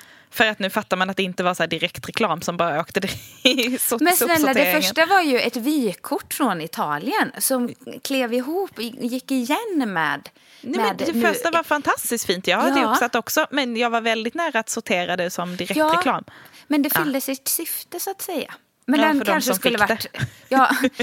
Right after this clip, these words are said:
Speaker 1: <laughs>
Speaker 2: den kanske skulle varit handskriven också, när vi
Speaker 1: Ja.
Speaker 2: tänker efter. Men det var ju för att vi ville få ut den fort. Men no to, to self.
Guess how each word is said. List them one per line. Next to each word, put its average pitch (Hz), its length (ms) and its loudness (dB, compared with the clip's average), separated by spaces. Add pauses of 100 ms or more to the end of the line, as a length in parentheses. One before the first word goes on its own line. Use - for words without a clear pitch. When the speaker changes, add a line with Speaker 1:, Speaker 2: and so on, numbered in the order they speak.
Speaker 1:
<laughs> 262 80 2
Speaker 2:
den 277 220 4
kanske 247 260 4
skulle 214 200 0
varit 180 200 0
handskriven 170 500 0
också, 175 300 -2 (140)
när 196 220 0
vi 180 80 2
Speaker 1:
Ja. 175 160 2
Speaker 2:
tänker 170 220 -4
efter. 147 280 -2
Men 233 140 0
det 220 80 0
var 196 100 2
ju 175 80 0
för 170 120 -6
att 156 80 -8
vi 156 180 -4
ville 151 240 -6
få 147 180 -8
ut 139 160 -12
den 143 100 -12
fort. - 420 -16
Men 240 220 0 (100)
no 233 220 2
to, 226 160 -8 (220)
to 196 180 -2
self. 165 500 -4